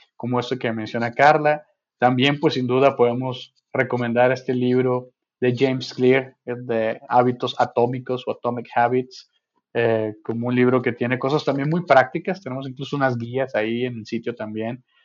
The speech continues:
que, que desarrolló precisamente Grecia, el equipo, y muchas cosas disponibles para la gente. Este es un tema muy relevante para el TEC de Monterrey,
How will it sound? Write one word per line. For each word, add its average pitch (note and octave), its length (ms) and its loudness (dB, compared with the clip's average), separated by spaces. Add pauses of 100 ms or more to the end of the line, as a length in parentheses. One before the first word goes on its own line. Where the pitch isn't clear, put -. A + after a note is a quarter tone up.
(260)
que, G#2+ 440 -4
que A2 100 -6
desarrolló A2 460 -2
precisamente A2+ 540 -6
Grecia, A2+ 540 0
el G#2 100 -4
equipo, A#2+ 540 -4 (420)
y B2+ 100 -2
muchas D#3 300 0
cosas E3 240 4
disponibles C#3+ 600 -2
para B2+ 220 0
la G#2 160 0
gente. A2+ 420 -2
Este A#2+ 240 -2
es C#3+ 100 -2
un C#3+ 160 -6
tema C3+ 560 -2 (400)
muy D3 260 4
relevante C3 600 4
para A2+ 240 0
el A2 100 -6
TEC B2 160 2
de C3 100 0
Monterrey, A#2 600 -2